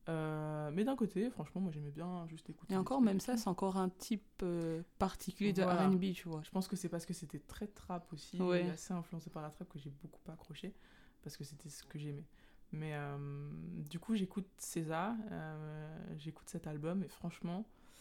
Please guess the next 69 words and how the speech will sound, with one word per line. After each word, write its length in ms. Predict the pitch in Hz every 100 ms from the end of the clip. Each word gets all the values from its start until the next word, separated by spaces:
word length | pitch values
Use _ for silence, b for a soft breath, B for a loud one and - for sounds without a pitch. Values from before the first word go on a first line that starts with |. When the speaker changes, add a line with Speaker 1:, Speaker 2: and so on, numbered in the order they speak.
| B B B -
Speaker 1:
alors, 220 | 214 214
au 60 | 247
départ, 320 | 254 302 294
cesa, 320 | - 240 262 -
moi, 240 | 190 202
j'étais 220 | 254 208 175
pas, 920 | 208 226 226 214 208 202 190 180 175 180 180 - -
Speaker 2:
T'étais 200 | 175 180
pas 160 | 180 180
fan, 220 | 165 156
t'avais 160 | -
pas 160 | 190 196
Speaker 1:
Non. 80 | 196 196
Speaker 2:
accroché. 200 | 196 - b b b
Speaker 1:
C'était 200 | - 277
pas 140 | 311
mal, 320 | 277 381 180 156 160
évidemment. 440 | 190 185 185 254
Speaker 2:
Mhm. 60 | 233
Speaker 1:
Je 60 |
veux 80 | 165
dire, 220 | 165 202
euh, 200 | 170 156
après, 200 | - -
quand 200 | 185 -
on 60 | 170
est 60 |
musicien, 340 | 160 156 156 196
on 80 | 165
apprend 300 | 139 180 156
à 20 |
apprécier 380 | - 160 - 175
même 160 | 160
des, 240 | 143 147 143
des 120 | 147
genres 140 | 156
de 80 | 147
musique 240 | 147 160
qu'on 140 | 170 147
a, 100 | 139 160 -
qu'on 120 | -
n'aime 100 | 151
pas 100 | 147
forcément. 400 | 151 - 175 202 - B B B B
Mais 80 | 170
on 80 | 175
les 160 | 165
apprécie 360 | 156 - 170 -
parce 180 | 202 -
qu'on 100 | 165
reconnaît 460 | 160 - 165 180
qu'il 220 | 185 151 147
y 40 |
a 80 | 147
un 140 | 151
effort 380 | 156 - 185 185
qui 120 | -
vient 160 | 151 147
derrière 400 | 147 147 202 254
et 40 | 208
que 120 | -
c'est, 340 | 147 - - -
c'est 160 | - -
très 180 | -
bien 160 | 170 170
réalisé, 380 | 147 143 147 156
en 80 | 143
tout 120 | -
cas, 220 | 196